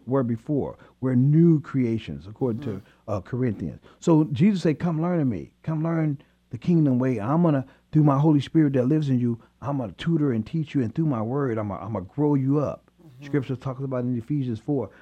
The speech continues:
Speaker 1: growing up to the head, into the head, which is Christ Jesus. Because we're part of the body of Christ now. Scripture says, "As he is, so are we."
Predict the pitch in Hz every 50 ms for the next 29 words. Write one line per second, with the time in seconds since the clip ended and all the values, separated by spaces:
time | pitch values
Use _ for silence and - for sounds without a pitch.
0 | - _ _ _ - 131 143 147 143 139 143 131 135 - 147 131 113 92 85 -
1 | 151 147 143 127 92 - - - _ _ _ _ _ _ _ - 139 151 143 -
2 | - 139 120 117 117 143 143 131 120 113 123 123 - 117 110 - - 139 120 117
3 | 113 - - - 127 123 113 92 - - - _ _ _ _ _ _ _ _ _
4 | _ - 135 127 - 139 120 123 143 151 - - 139 131 131 131 123 120 107 120
5 | 117 117 127 120 107 90 - - 127 131 131 120 - - 101 92 71 50 - _
6 | _ _ _ _ _ - - 147 135 127 120 113 - 120 113 - _ _ _ _
7 | _ - 143 139 139 131 123 - - 156 151 143 135 127 120 117 - - 131 123
8 | 123 113 107 113 139 135 110 69 -